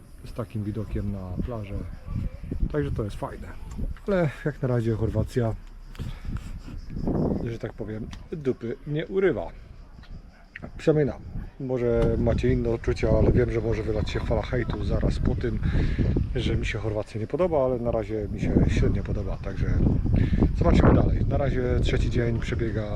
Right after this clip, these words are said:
w-, pod, e, znakiem zwiedzania, bez rewelacji. Jest fajnie, ale nie to, co oczekiwaliśmy. Także zobaczymy, co będzie dalej. Jutro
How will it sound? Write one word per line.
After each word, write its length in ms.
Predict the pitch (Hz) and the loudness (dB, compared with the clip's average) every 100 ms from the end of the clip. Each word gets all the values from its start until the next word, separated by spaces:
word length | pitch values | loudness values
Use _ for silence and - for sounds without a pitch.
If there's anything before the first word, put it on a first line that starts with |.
| 104 | -2
w-, 180 | - | 2
pod, 400 | - - - - - - | 4 6 6 8 8 6
e, 40 | - | 6
znakiem 380 | - - - - | 8 8 6 4
zwiedzania, 600 | - 147 143 135 123 120 110 107 - - - - - | 4 4 4 2 2 2 2 0 -2 0 0 -2 0
bez 180 | 120 | 2
rewelacji. 640 | 104 104 120 117 - 113 107 - - - - | 4 6 6 4 2 0 0 -2 -2 -2 2
Jest 160 | 208 - | 2 4
fajnie, 440 | 156 139 127 - | 4 6 6 4
ale 300 | - 127 120 | 4 4 4
nie 120 | 117 | 4
to, 140 | - 131 | 4 4
co 200 | 120 104 | 4 2
oczekiwaliśmy. 680 | - - 131 147 117 - - | 0 0 -2 -2 -4 -8 -8
Także 380 | - 113 104 101 | -6 -4 -4 -6
zobaczymy, 380 | 117 113 117 110 | -4 -4 -4 -6
co 100 | 107 | -4
będzie 140 | 110 | -4
dalej. 220 | 107 104 120 | -2 0 2
Jutro 300 | 131 117 | 2 2